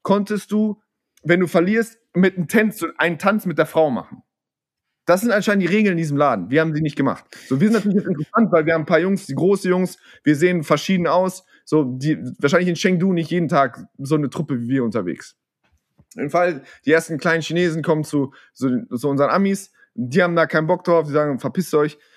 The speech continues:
Auf jeden Fall, der Serbian Tiger, der keine Chance auslässt, den einen oder anderen, äh, Schnaps umsonst zu gewinnen, so, pumpt die ersten zwei, drei Chinesen nieder einfach. So, bricht gefühlt ihre Arme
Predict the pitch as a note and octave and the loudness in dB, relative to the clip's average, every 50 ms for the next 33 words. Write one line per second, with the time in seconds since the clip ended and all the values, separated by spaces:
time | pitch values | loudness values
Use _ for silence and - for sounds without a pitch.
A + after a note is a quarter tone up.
0 | _ _ _ _ _ _ - D3 D3 F3+ A3 A3+ G3+ - F#3 F3+ F#3 G3 G3 A3+ | _ _ _ _ _ _ -2 0 2 2 2 2 2 2 2 2 2 2 -2 -6
1 | - _ _ _ _ _ _ _ _ _ _ _ _ _ _ _ C3+ C#3+ - - | -12 _ _ _ _ _ _ _ _ _ _ _ _ _ _ _ -4 -2 2 2
2 | G#3 G#3 G3 G3 F3+ D3+ - G3 A3+ G#3 F3+ F#3+ F#3+ G3+ F#3+ - - _ _ C3 | 2 2 2 0 0 0 2 2 4 4 4 4 2 2 2 -2 -6 _ _ -2
3 | C3+ D3 D3 D3+ D3 - - - _ _ _ _ - - G#3 - C4 A3 G3+ - | 2 4 4 4 2 0 -4 -10 _ _ _ _ -2 2 4 4 4 4 2 0
4 | - - G#3+ B3+ - F3 F3 G3+ G#3 - - F3+ F#3 A3 C4+ - _ _ _ _ | 0 0 0 2 4 4 2 2 2 0 0 0 2 0 0 -2 _ _ _ _
5 | _ _ _ _ - - - - - - C4+ G3+ D#3+ A#2+ A3 A3 A3 G3+ F#3+ F#3+ | _ _ _ _ -2 0 2 2 4 2 2 2 4 4 4 4 4 2 2 2
6 | G#3 G#3+ A#3 A3+ - - - - _ _ - C#3+ D3+ D3+ - - A3 A3 B3 - | 2 2 0 -2 -8 -16 -20 -20 _ _ -2 -2 -2 0 0 2 2 2 2 0
7 | - - G#3 F3 F3+ G3 A3 A#3 - - F3 E3+ D#3 E3+ F#3 G#3 A#3+ D4 C4+ - | 0 2 2 4 4 4 2 2 -2 -4 -4 -2 0 2 2 2 0 -2 -4 -10
8 | _ _ _ _ _ _ _ _ _ _ _ _ _ _ C#3 E3 E3 D#3 - - | _ _ _ _ _ _ _ _ _ _ _ _ _ _ 0 2 2 2 2 -2
9 | _ _ _ _ _ _ _ _ _ _ _ - - A#3 B3 A#3+ - - G3+ F#3 | _ _ _ _ _ _ _ _ _ _ _ 2 4 4 4 4 2 2 4 4
10 | G3 G3+ G3 - - F3+ D3+ F#3+ F#3 F3+ F3+ F3+ - - F#3 F3 F#3 F#3+ F3+ D#3 | 4 4 2 0 -4 0 2 4 4 6 4 2 2 0 0 2 2 2 2 0
11 | D#3 D3 C#3+ C#3 C3 A2+ F#2 D#2 E2+ F#2 - F#2+ E2+ - - - - B2+ B2 F#2+ | 0 0 2 2 2 2 0 0 -2 -2 -2 -4 -4 -4 -8 -8 -4 -2 -2 -2
12 | - - _ _ _ - B2+ - F3 C4 A#3+ - - G3+ F#3+ - G3 G#3 F3 D3 | -2 -8 _ _ _ -8 -4 2 2 4 2 2 2 0 0 2 2 2 2 2
13 | F3+ D#3+ E3 C#3 C#3+ C#3+ C3+ A2+ G2+ F2 | 2 4 4 4 4 2 2 0 -2 -6